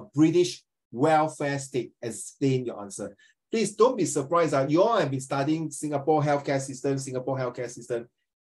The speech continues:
Maybe in your O level, you might come out a, a healthcare system in Britain or in Switzerland, in Hong Kong, in other parts of the world, uh. So they want to s-, test your, your, your usefulness skills, for example. So let's read on this one. Uh, Gavin, can you read?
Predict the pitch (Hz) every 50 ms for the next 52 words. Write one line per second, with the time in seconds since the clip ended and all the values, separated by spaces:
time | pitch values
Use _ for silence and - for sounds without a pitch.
0 | _ _ _ - 143 170 190 196 208 220 233 226 202 175 151 143 - 185 180 190
1 | 170 151 143 143 156 156 143 127 120 117 - - 143 151 147 131 - - 113 113
2 | 113 - - 110 107 131 135 135 135 135 143 127 131 - 120 - - 127 123 127
3 | 135 123 110 101 101 120 120 - - 123 117 117 117 123 117 117 107 107 104 104
4 | 101 - 127 120 110 120 117 113 113 110 110 120 123 113 101 98 - 117 120 120
5 | 113 - 120 120 117 117 117 120 110 - _ _ _ _ _ _ _ - 117 107
6 | - 113 117 123 127 131 - 143 131 127 - 104 92 101 104 101 107 113 104 95
7 | 92 101 113 - _ _ _ _ _ _ - - 139 139 131 135 123 120 127 147
8 | 156 147 123 - - - - - _ - 135 127 123 - 123 110 98 98 95 110
9 | 104 95 90 90 - - - - 95 90 90 87 _ _ - - - _ 104 110
10 | 113 107 - 117 110 107 113 104 - - - 107 98 95 - - _ _ _ _
11 | _ _ - 101 95 92 95 104 95 95 95 98 92 - _ _ _ _ _ -
12 | - 156 151 180 196 208 196 170 180 180 165 135 123 110 107 139 135 135 147 135
13 | 123 117 113 - - 127 123 113 - 151 151 143 196 226 - - 170 160 165 175
14 | 170 170 156 139